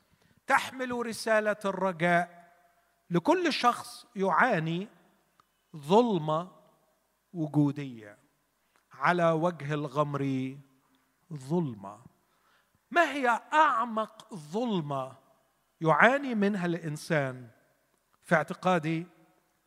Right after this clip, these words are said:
هي ظلمته الوجودية. لا أريد أن أضيع وقت في أن أدافع عن هذا الرأي لضيق الوقت، لكن كثير من المشاكل النفسية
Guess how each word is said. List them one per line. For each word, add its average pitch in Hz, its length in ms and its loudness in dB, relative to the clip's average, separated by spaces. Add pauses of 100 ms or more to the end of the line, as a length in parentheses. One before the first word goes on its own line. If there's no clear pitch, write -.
(240)
هي 170 160 2
ظلمته 156 760 -4
الوجودية. 135 840 -8 (640)
لا 262 80 0
أريد 240 300 0
أن 196 120 0
أضيع 185 360 2
وقت 185 220 -4
في 170 240 -4
أن 180 160 -10
أدافع 165 360 -2
عن 160 180 -2
هذا 160 280 -4
الرأي 160 380 -2
لضيق 151 400 -10
الوقت، 151 400 -4 (720)
لكن 185 500 2 (240)
كثير 262 400 -2
من 269 160 -4
المشاكل 208 640 -2
النفسية 151 720 -8